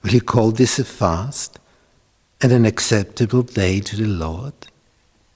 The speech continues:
Is not this the fast that I have chosen?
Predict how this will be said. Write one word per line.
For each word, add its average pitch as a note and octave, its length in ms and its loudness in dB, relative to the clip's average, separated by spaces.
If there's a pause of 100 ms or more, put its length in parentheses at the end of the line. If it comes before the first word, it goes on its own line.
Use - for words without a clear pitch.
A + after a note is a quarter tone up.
(2250)
Is A2 220 4
not - 440 0
this D#3+ 420 4
the G3 160 2
fast G#3 640 2
that F#3 100 0
I G3 200 6
have G#3+ 260 0
chosen? A#3 560 0